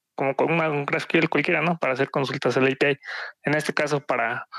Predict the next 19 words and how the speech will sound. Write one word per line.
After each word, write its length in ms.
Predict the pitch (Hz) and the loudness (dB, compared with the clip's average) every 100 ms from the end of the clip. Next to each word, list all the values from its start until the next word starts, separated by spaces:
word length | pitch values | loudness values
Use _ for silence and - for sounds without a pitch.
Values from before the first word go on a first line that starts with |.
| - - | -14 -6
las 180 | 131 127 | -2 2
redes 320 | 139 139 135 | 2 4 4
blockchain. 520 | 135 131 - 139 135 - _ _ _ _ _ _ _ _ - - - | 4 0 0 -6 -6 -12 _ _ _ _ _ _ _ _ -20 -14 2
Y 540 | 147 139 135 135 131 131 127 - - - - - - - _ _ _ - - - | 6 8 6 6 4 2 -4 -10 -8 -8 -8 -8 -8 -10 _ _ _ -16 -10 0
el 120 | 160 | 2
problema 520 | 170 175 233 220 170 | 6 4 4 2 0
actualmente 540 | 151 180 185 208 196 190 | 0 2 4 2 4 4
de, 480 | 147 135 131 123 - - | 6 4 4 0 -4 -6
de 120 | 139 | 0
blockchain 500 | 135 143 165 - 151 | 4 4 2 0 2
es 120 | 151 - | 2 2
que 140 | 165 | 0
su 120 | - | 2
uso 160 | 151 160 | 4 4
es 60 | |
muy 160 | 156 160 | 6 6
limitado. 560 | 139 127 156 151 127 - _ _ - | 4 4 2 2 0 -4 _ _ -2
Es 140 | 151 139 | 0 2
decir, 280 | 151 143 | 2 2